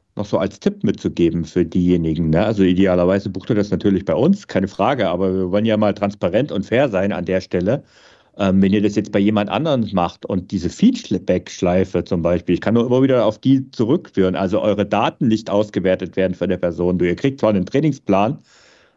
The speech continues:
ähm, aber es wird, dieser Trainingsplan wird, wird nie zurückgeflossen. Also der, der Coach schaut euch nie eure Daten an, ob das jetzt über Plattform Trainingspeak ist oder über Garmin Connect oder Strava, das ist erstmal völlig unerheblich. Aber wenn die Daten nie angeschaut werden,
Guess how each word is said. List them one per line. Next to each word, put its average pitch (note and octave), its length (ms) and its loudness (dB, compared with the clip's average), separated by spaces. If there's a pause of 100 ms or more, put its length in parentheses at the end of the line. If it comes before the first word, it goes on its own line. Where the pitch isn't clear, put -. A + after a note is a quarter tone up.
(140)
ähm, F#2+ 440 2 (100)
aber G2+ 220 2
es G2 160 -6
wird, G#2+ 240 0
dieser G2 200 2
Trainingsplan A2+ 540 0
wird, G#2 260 -4
wird G#2 220 0
nie D#3+ 140 4
zurückgeflossen. A2+ 1300 -2
Also F#2 280 -4
der, G2+ 160 0
der G2+ 320 -2
Coach C3+ 280 -2
schaut C3 260 0
euch C3+ 220 -2
nie E3+ 200 2
eure D3 240 0
Daten C3+ 340 -2
an, F#2+ 200 0
ob G2 100 -2
das A2 140 -4
jetzt A2+ 160 -2
über G#2 180 2
Plattform A#2 520 -2
Trainingspeak D3 680 -4
ist D3 260 -4 (320)
oder A2 300 2
über G2+ 200 2
Garmin A#2 360 0
Connect A#2+ 500 0
oder G#2+ 240 0
Strava, A2+ 540 -2
das G#2 240 -10
ist B2 120 -20
erstmal C3 380 -2
völlig C3+ 380 0
unerheblich. C3+ 520 0
Aber G2+ 180 -2
wenn G#2+ 100 2
die G2 120 0
Daten C3 360 0
nie C#3 160 2
angeschaut G2+ 640 0
werden, F2 420 -4